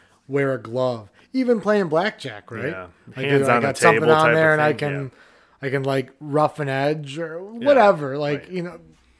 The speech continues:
Speaker 1: I don't know.
Speaker 2: But, so we, so all this to say to a point, we went to the sports book, which is brand new in Detroit at
Speaker 1: Oh.
Speaker 2: all three
Speaker 1: Okay.
Speaker 2: casinos.
Speaker 1: So, so how was it?
Speaker 2: Well, so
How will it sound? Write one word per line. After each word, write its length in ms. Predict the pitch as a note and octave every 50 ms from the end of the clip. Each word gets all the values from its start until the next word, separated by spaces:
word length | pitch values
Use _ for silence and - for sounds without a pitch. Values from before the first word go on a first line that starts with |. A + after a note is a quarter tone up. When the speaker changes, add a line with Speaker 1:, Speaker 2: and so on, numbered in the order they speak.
| _ _ _ -
Speaker 1:
I 80 | C#3 B2+
don't 120 | A#2+ A#2
know. 160 | A2+ G#2+ G2+ F#2 _ _ _ _ _ _ _ _ _ _ _ _ _ _ _ _ _ _ _ _ _ _
Speaker 2:
But, 420 | C#3+ E3+ F#3+ F3 C3 A2+ - - _ _ _ _ C3
so 180 | - - E3+ D#3+
we, 240 | D3 D#3 D#3 D#3+ - -
so 440 | D3 - D#3+ C#3+ C3 C3 C3 - _ _ _ _ _ _ _ -
all 180 | E3 D#3 D3+
this 220 | C#3+ D3+ C#3 - -
to 120 | - - A#2+
say 320 | - - D3 C3+ C3 B2+
to 160 | B2 - C3 A#2+
a 40 |
point, 380 | A#2+ - - C3 B2+ A#2+ A#2+ - _ _ _ _ _ _ _ _ _ _ _ _ _ _ _ _ _ _ _ _ _ _
we 120 | - D3 C3+
went 200 | C#3 D3 C#3+ A#2
to 60 | A#2
the 100 | A2 G2
sports 360 | - - - C#3 C#3 B2 G#2+ -
book, 280 | - F2+ E2 - -
which 140 | G#2+ G2+ F#2
is 100 | G2 F2+
brand 360 | E2+ A2+ A#2 A#2 A2+ A2 G#2+
new 140 | G#2 G2+ G2
in 60 | F#2+
Detroit 400 | F#2 F2+ - - - A2+ F#2+ F#2
at 120 | F2 F2+ F#2
Speaker 1:
Oh. 80 | F#2+ G2+
Speaker 2:
all 60 | G2+
three 220 | G2 - A#2+ A#2 A2
Speaker 1:
Okay. 80 | -
Speaker 2:
casinos. 640 | - - - - A#2+ G#2 F#2+ E2+ G#2+ G#2 A2 B2 -
Speaker 1:
So, 400 | - - - C3+ B2+ C3 C3+ C3 B2 -
so 320 | - C3+ B2 A#2 A2+ A#2 _ _ _ _ _ _ _ _ _ -
how 160 | - A#2+ A#2+
was 260 | A#2+ B2 A#2 G#2+ G2+
it? 140 | G#2 - - _ _ _ - - - - - - - _ _ _ _ _ _ _ _ _ _ _ _ _ _ _ _ _ _ _ _ _ _ _ _ _ _ _ _ _ -
Speaker 2:
Well, 240 | D3 D3 C#3+ C3+ C3+
so 320 | - - D3 C#3+ C#3+ -